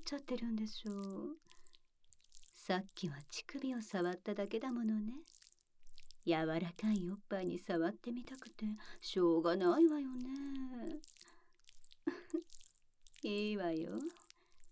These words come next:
そうしたら今度は、両手でおっぱいを触ってみなさい。手を伸ばして。両手でおっぱいを包み込むようにし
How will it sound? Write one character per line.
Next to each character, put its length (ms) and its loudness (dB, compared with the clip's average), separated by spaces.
そ 260 -4
う 240 -4
し 140 -6
た 120 -6
ら 140 -6
今 200 0
度 80 -8
は、 80 -6
両 360 4
手 180 -6
で 160 -2
お 40 -6
っ 40 -6
ぱ 140 -4
い 120 -6
を 40 -12
触 300 -8
っ 80 -14
て 100 -10
み 120 -4
な 120 -6
さ 240 -16
い。 40 -16
手 240 0
を 40 0
伸 400 -8
ば 160 -8
し 220 -12
て。 160 -14
両 300 4
手 140 4
で 100 6
お 160 4
っ 40 -10
ぱ 140 0
い 140 0
を 140 -4
包 360 2
み 100 -4
込 160 2
む 140 12
よ 180 4
う 80 -2
に 180 -2
し 200 -14